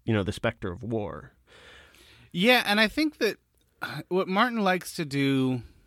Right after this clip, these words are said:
Speaker 2: quite a bit, he wants to show that some political event,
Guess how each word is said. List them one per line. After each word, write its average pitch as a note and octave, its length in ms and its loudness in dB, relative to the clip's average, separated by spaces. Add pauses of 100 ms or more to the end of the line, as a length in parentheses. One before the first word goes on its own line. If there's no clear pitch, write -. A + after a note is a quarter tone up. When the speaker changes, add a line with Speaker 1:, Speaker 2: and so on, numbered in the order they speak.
(240)
Speaker 2:
quite C#3+ 300 2
a G#2+ 60 4
bit, F2+ 560 -2 (100)
he E3 140 -6
wants B3 300 -2
to F3 120 -2
show C#3+ 300 0
that A#2 180 -2 (160)
some A#3 380 2
political G3 600 2
event, A2 840 0